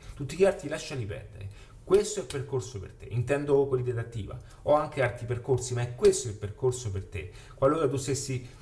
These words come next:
cercando qualcosa di diverso, ok? Stessi, eh, mm, ti stessi ponendo quelle domande, ok? E questo è il percorso che unisce crescita personale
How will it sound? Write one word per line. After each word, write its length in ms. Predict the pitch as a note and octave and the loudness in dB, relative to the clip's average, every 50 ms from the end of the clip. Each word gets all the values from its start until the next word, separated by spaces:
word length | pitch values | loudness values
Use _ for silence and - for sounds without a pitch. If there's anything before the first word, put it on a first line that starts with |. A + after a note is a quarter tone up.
| - - - - | -20 -20 -12 -2
cercando 540 | - B2 B2 - - - D#3 C3+ A#2 G2 F#2+ | 2 4 4 4 4 4 4 4 4 2 -2
qualcosa 340 | - - - - F#2+ F#2+ - | -4 -6 -8 -6 -8 -6 -6
di 80 | F#2+ | -8
diverso, 480 | F#2 - C#2+ - - - - - - - - - - - - - - - | -10 -8 -10 -10 -12 -12 -12 -14 -14 -16 -18 -18 -20 -20 -20 -18 -6 2
ok? 480 | - G2 G2 - C3 A2+ G2+ F#2+ - - - - | 2 2 4 6 4 6 6 4 2 -2 -12 -10
Stessi, 760 | - - D3 C3+ B2+ - - D3 C#3+ C#3 C3 - - - - | -2 2 4 4 4 2 2 2 2 2 0 -2 -8 -12 -4
eh, 480 | - B2 B2 B2 B2 B2+ B2 B2 B2 - | 2 6 6 6 8 8 6 6 4 2
mm, 280 | B2+ B2+ B2+ B2+ A#2+ - | 0 2 2 2 0 -2
ti 100 | - C3 | -2 -4
stessi 400 | - - - - - - - D3 | -2 -2 -2 -2 -2 -2 -4 -4
ponendo 480 | C#3 D3+ F3 A3+ G#3+ D#3+ B2+ G#2+ G#2 | -2 0 0 2 2 2 2 2 0
quelle 160 | F2+ F#2+ F#2 | 0 0 -2
domande, 500 | F2+ F#2+ F#2 F2 D2+ C2+ - - - - - - - - - - - - - - - - - - - - - - - | -2 -4 -4 -6 -8 -10 -12 -14 -14 -14 -16 -16 -18 -18 -20 -18 -18 -18 -18 -18 -18 -18 -18 -18 -18 -18 -16 -16 -14
ok? 240 | - - - - - - - | -10 -8 -8 -8 -10 -8 0
E 120 | - C3+ B2+ | 0 0 2
questo 320 | - - F#3+ F#3 F#3 - | 6 6 6 6 6 0
è 40 | C3+ | -4
il 60 | A2 | -6
percorso 480 | - - G2 G2 - A2 G2 - - G2+ | -4 -6 -8 -6 -6 -6 -6 -6 -6 -6
che 120 | F#2+ - | -4 -2
unisce 520 | A#2+ A#2+ D3 F3 - - - - A3 G3+ - - - - - - | -2 -2 -2 -4 -6 -8 -8 -8 -8 -8 -8 -10 -16 -20 -18 -6
crescita 480 | - - C#3+ C3+ B2+ - - - - F2+ | 2 4 4 4 4 2 -2 -6 -6 -6
personale 640 | E2+ F#2 - - - F#2+ F#2+ G2+ A2+ A#2 - - | -6 -8 -10 -10 -8 -6 -6 -6 -6 -8 -10 -12